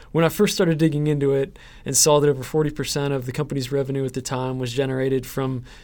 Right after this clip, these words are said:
U K-based customers, and its largest client was a U K-based insurer that accounted for over ten percent of revenue, I thought the business might be statistically cheap for a reason.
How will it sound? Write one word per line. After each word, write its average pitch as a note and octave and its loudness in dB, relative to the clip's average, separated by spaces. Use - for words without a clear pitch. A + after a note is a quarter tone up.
U C#3+ -2
K-based C#3 4
customers, C3 -2
and C#3 -2
its C#3 -2
largest D3 2
client C#3 -4
was C3+ -2
a C3+ -2
U C3+ -6
K-based C#3 0
insurer C3 -2
that B2 -2
accounted C3 -6
for C3+ -6
over C3 -2
ten C3 -6
percent B2+ -6
of B2+ -2
revenue, B2 -2
I D3+ -8
thought D#3 0
the D#3+ -4
business D3 -2
might D3+ -2
be D3+ -4
statistically C3 -6
cheap C3 -6
for B2+ -4
a A#2 -4
reason. A#2 -4